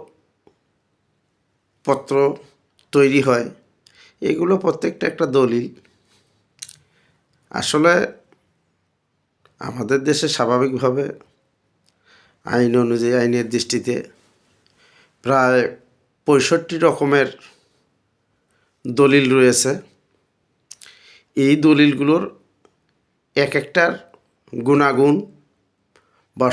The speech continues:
শর্ত, নিয়ম এক এক রকম, ভিন্ন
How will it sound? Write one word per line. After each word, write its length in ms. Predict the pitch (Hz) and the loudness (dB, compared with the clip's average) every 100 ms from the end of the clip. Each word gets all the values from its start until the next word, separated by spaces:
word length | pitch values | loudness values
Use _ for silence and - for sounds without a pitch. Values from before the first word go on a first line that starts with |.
| - | -2
শর্ত, 320 | 131 127 - 147 151 - _ _ _ _ 123 | -4 -4 -4 -2 -2 -8 _ _ _ _ 0
নিয়ম 360 | 135 139 135 139 - - _ _ _ _ _ | 4 4 2 0 -6 -16 _ _ _ _ _
এক 140 | - 160 147 | -6 -2 -2
এক 60 | 110 | -4
রকম, 200 | 107 110 - _ _ _ _ _ _ | -10 -14 -18 _ _ _ _ _ _
ভিন্ন 200 | - 139 | -2 0